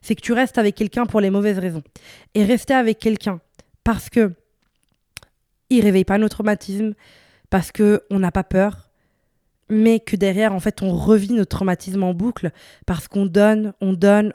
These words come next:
on donne, on rééquilibre toute seule la relation. C'est pas une relation saine. C'est une relation qui a l'apparence d'une relation saine, mais qui, dans le fond, ne l'est pas. Parce que le premier but d'une relation amoureuse, c'est de te rendre heureuse.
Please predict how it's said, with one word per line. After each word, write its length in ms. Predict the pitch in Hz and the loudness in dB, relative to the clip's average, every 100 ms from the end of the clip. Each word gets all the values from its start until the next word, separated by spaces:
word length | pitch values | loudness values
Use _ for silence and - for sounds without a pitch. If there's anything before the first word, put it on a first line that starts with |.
| - | -2
on 100 | 196 | -2
donne, 300 | 185 202 - | 2 2 0
on 120 | 196 | -4
rééquilibre 520 | 160 202 - 202 220 | -4 -6 -6 -6 -6
toute 160 | - 233 | -6 -8
seule 220 | - 233 | -2 0
la 120 | 220 | 0
relation. 460 | 202 202 196 226 214 - - - _ | 0 0 -2 -4 -8 -10 -20 -20 _
C'est 140 | - | -6
pas 120 | 208 | -2
une 80 | 233 | -2
relation 380 | 202 190 160 190 | 0 -2 -4 -10
saine. 280 | - - - - - | -12 -14 -16 -20 -20
C'est 180 | - - | -16 -8
une 100 | 220 | -4
relation 420 | 202 233 220 262 | -2 0 -2 -4
qui 120 | 254 202 | -6 -4
a 60 | |
l'apparence 600 | 190 226 - 240 220 202 | -2 -2 -2 -4 -4 -6
d'une 140 | 180 180 | -4 -4
relation 380 | 175 165 - | -4 -4 -6
saine, 380 | 170 - 202 220 - - - - | -10 -6 -2 -2 -6 -16 -18 -6
mais 80 | 208 | -6
qui, 180 | - | -4
dans 140 | 190 208 | -6 -4
le 60 | |
fond, 200 | - - | -4 -4
ne 80 | 240 | -4
l'est 140 | 208 185 | -2 -4
pas. 240 | - 160 _ _ - _ | -6 -10 _ _ -20 _
Parce 220 | - 180 | -8 -6
que 80 | - | -2
le 120 | 220 | -2
premier 440 | 220 - - 277 254 | -2 -4 -2 -2 -2
but 180 | 202 214 | -4 -6
d'une 160 | 202 | -4
relation 360 | 190 190 175 185 | -2 -2 -4 -6
amoureuse, 260 | 185 240 277 | -4 -2 -2
c'est 120 | 208 | -6
de 60 | |
te 80 | - | -4
rendre 300 | 185 233 208 | -4 -2 -2
heureuse. 440 | 190 202 285 214 | -2 0 -2 -4